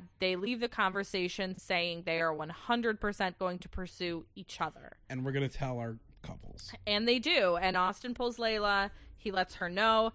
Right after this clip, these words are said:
Speaker 1: But the harsh thing is, 'cause he is trying to be, like, I think he's trying to be nice. And at another point, he's just, like, saying, you know, like, "Oh, our chat was so good," and, like, all this good stuff.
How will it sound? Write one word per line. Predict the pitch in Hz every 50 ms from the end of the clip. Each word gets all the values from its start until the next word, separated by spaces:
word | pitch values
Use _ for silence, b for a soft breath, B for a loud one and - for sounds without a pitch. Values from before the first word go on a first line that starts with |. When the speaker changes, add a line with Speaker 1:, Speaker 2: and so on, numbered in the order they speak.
| B B B B B B - -
Speaker 1:
But | 254 247 -
the | 262
harsh | 220 - - - - 349 403 370 - -
thing | - 254 226 214
is, | 202 202 -
'cause | - 240 208
he | 247 254
is | 226 - 277 311 302 -
trying | - - 349 339 359 -
to | 339
be, | 247 262 254
like, | 240 226 208 202 -
I | - 214
think | - - 277 277 254
he's | 320 339 320 -
trying | - 247 226 226
to | 233
be | 220 214 196
nice. | 185 180 180 185 185 -
And | 190 180
at | 180 175 -
another | - 196 202 202 208 202
point, | - - 196 185 180 180
he's | 180 180 170 170 - -
just, | - 180 - -
like, | 180 170 170 -
saying, | - 185 180 170 170 170
you | 165
know, | 160 156
like, | 151 147 139 - -
"Oh, | 262 247 233
our | 190 180
chat | - - - 240 233 - -
was | 240 233
so | - 247 226 220
good," | - - 233 226 214 208 208 202
and, | 185 175
like, | 165 160 - -
all | - 269 254
this | 254 269 -
good | - - 214 214
stuff. | - - - 220 214 214